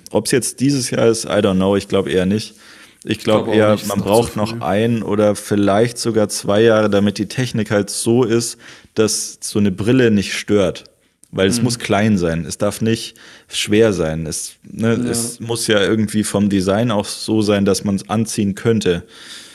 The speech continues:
Speaker 1: So, das
Speaker 2: Mhm.
Speaker 1: sind alles so Aspekte, wo ich noch Zweifel dran hab, ob das jetzt schon soweit ist.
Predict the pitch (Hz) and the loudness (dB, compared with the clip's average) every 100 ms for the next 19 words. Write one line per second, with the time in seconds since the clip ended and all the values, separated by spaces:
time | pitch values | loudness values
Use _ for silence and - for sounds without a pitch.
0 | - _ _ - 101 107 123 117 113 117 | -20 _ _ -2 2 2 0 0 0 4
1 | 120 110 117 117 120 104 107 104 - - | 4 2 2 0 0 0 0 0 -6 -12
2 | 117 107 - - 101 110 104 92 95 92 | -4 -4 -4 -2 2 2 0 -2 0 0
3 | 95 92 - - 95 - 95 - 98 90 | -2 -2 -6 -6 -6 -2 -4 -2 -2 0
4 | 87 80 85 - | 0 -2 -4 -10